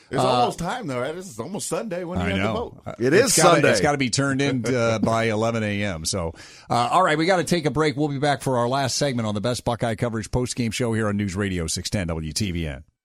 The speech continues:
Speaker 2: Final segment of the Best Buckeye Coverage postgame show. Thanks for staying out late, uh, with us, I think, because of the Buckeye win, and everybody was up. And, Adam, we've had, uh, lively phones and lively action on Twitter.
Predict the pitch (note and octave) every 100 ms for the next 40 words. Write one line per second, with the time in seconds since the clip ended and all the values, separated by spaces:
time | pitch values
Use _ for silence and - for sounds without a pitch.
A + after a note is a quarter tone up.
0 | _ _ _ _ _ _ _ _ _ _
1 | _ _ _ _ _ _ _ _ _ -
2 | E3 D3+ - E3 D#3+ C#3+ B2+ B2 C#3+ -
3 | D3+ D3 C#3+ C3 C#3 C3+ B2 - C#3+ C#3
4 | D3 B2+ - C3+ B2 C#3+ F#3+ - B2 -
5 | D#3 C#3+ B2 G2+ D3 E3+ - - - A2
6 | G#2+ G2+ A2 A2+ A#2+ B2 - A#2 B2 G3+
7 | A2 B2+ G#2+ A2+ G2 A#2 B2+ B2 A2+ A2+
8 | B2 F3 B2 A2+ A#2+ A#2 A#2 A2 A2 G#2
9 | C3 - - G#2 A2 A#2+ E3+ F#3+ C3+ A#2+
10 | A#2 A#2 G#2+ A2 G#2+ G2 A#2 D3 B2+ A#2
11 | C3+ C#3 F3+ C3+ A2+ A#2 B2+ B2+ C3 B2
12 | B2+ B2+ C#3+ B2+ G#2 - D3+ C#3+ A2